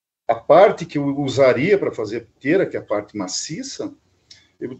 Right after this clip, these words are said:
eu tinha, desses setenta, eu consegui aproveitar, acho que uns cinco,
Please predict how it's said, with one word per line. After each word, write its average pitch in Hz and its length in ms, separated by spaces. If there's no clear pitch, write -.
eu 147 260
tinha, 165 680
desses 117 600
setenta, 185 600
eu 135 160
consegui 156 460
aproveitar, 175 640
acho - 160
que 175 60
uns 147 200
cinco, - 540